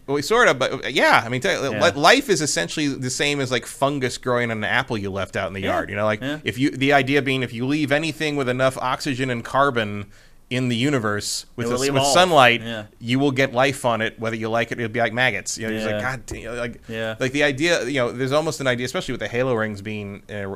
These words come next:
Speaker 1: you know, an, an eradication device. You know, the Halo rings are basically
Speaker 2: A
Speaker 1: a
Speaker 2: weapons,
Speaker 1: sterilization
Speaker 2: yeah.
Speaker 1: device to
Speaker 2: Yeah.
Speaker 1: sterilize the galaxy, uh, sort of like with the Reapers in, in Mass Effect.
Speaker 2: Yeah.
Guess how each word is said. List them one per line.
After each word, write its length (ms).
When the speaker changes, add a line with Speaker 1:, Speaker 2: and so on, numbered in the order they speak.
Speaker 1:
you 140
know, 100
an, 260
an 100
eradication 600
device. 200
You 60
know, 60
the 80
Halo 180
rings 260
are 260
basically 240
Speaker 2:
A 40
Speaker 1:
a 20
Speaker 2:
weapons, 300
Speaker 1:
sterilization 680
Speaker 2:
yeah. 60
Speaker 1:
device 240
to 80
Speaker 2:
Yeah. 80
Speaker 1:
sterilize 500
the 80
galaxy, 500
uh, 160
sort 180
of 60
like 120
with 120
the 100
Reapers 460
in, 300
in 140
Mass 240
Effect. 240
Speaker 2:
Yeah. 120